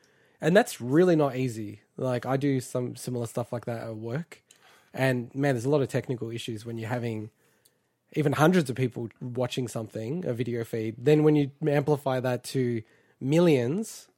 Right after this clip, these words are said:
like, that's the Game Awards. They get millions of people watching simultaneously now.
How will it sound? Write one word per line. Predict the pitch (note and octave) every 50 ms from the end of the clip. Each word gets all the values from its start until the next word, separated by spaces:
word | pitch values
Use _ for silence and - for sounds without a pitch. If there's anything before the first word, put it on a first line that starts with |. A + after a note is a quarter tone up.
| _ _ _ _ _ _ - -
like, | C#3 C#3
that's | E3 F3 -
the | F3+
Game | D3+ C#3+ D3+ F#3 F#3
Awards. | C#3+ A#2+ A2 G#2+ - -
They | C#3 D3
get | E3+ E3+ C#3
millions | C#3 C#3+ F3 G3+ G#3 F#3+ F3 D#3 C3+
of | A#2+
people | D3 D3 C#3 - A#2
watching | A2+ B2+ C3+ - B2+ A#2 A2
simultaneously | - B2+ B2 A2+ - B2 A#2+ B2+ C#3 C3+ C3+ - B2 A#2
now. | A2+ A2 G2+ G2+ B2 D#3+